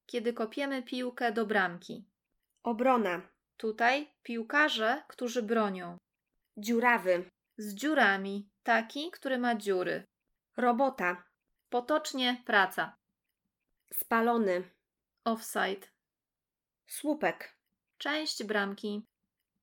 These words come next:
Speaker 2: Faulować. Fauluję, faulujesz. Sfaulować. Sfauluję, sfaulujesz.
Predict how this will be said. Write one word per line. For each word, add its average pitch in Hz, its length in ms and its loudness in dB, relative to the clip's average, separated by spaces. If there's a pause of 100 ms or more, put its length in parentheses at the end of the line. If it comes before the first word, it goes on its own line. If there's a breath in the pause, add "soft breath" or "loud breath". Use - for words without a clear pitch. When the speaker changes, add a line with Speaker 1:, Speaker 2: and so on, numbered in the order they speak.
(260)
Speaker 2:
Faulować. 240 920 0 (380)
Fauluję, 285 720 -2 (360)
faulujesz. 233 1000 -2 (600)
Sfaulować. 233 1040 0 (340)
Sfauluję, 262 880 -2 (240)
sfaulujesz. 226 960 -2